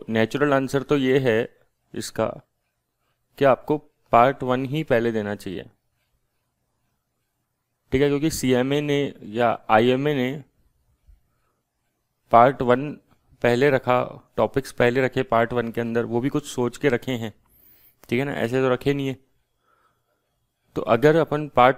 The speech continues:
टू पहले देते हैं तो हम आईएमए का भी सीक्वेंस एक तरीके से ब्रेक कर रहे हैं जो आईएमए ने दिया है। मैं एक एग्जांपल देता हूँ आपको।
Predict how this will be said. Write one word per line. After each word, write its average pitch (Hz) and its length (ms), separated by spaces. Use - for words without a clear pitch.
टू 160 120
पहले 127 300
देते 117 280
हैं 110 200
तो 147 100
हम 143 240
आईएमए 127 400
का 143 120
भी 151 120
सीक्वेंस 131 480
एक 131 140
तरीके 117 240
से 139 120
ब्रेक 113 300
कर 110 100
रहे 101 160
हैं 101 180
जो 120 160
आईएमए 113 300
ने 117 100
दिया 101 240
है। 95 140
मैं 131 140
एक 131 80
एग्जांपल 113 440
देता 107 200
हूँ 104 100
आपको। - 280